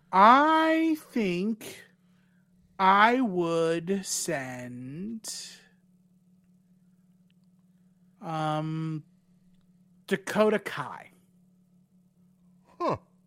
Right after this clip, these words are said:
Speaker 2: Okay.
Speaker 1: She ain't been around. She ain't been around for very. She ain't been around lately. There was talks of her getting called up. Now is the time for Dakota Kai.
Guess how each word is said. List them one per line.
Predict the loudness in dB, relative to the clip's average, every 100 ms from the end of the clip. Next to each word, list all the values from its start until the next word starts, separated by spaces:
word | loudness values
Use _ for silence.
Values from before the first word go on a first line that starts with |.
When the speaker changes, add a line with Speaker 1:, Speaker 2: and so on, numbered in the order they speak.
| _ _ _ _ _ -12
Speaker 2:
Okay. | 0 4 4
Speaker 1:
She | 4
ain't | 2 2
been | 4
around. | 6 6 4 0
She | -2 0
ain't | 2
been | 2
around | 4 4 2
for | 2
very. | 2 2 0 -6
She | -6
ain't | -4 -2
been | -2
around | 0 0 0
lately. | 0 -2 -2 -4 -4 _ _ _ _
There | -10
was | -8
talks | -2 0 0 0
of | 0
her |
getting | 0 -4 -4
called | 0 0 0
up. | -2 -4 -6 -16 _ _ _ _ _ _ _ _ _ -6
Now | -2 -2 -2
is | -6
the | -6
time | -4 -2 -4
for | -8
Dakota | -10 -8 -6 -6
Kai. | -8 -10 -10 -14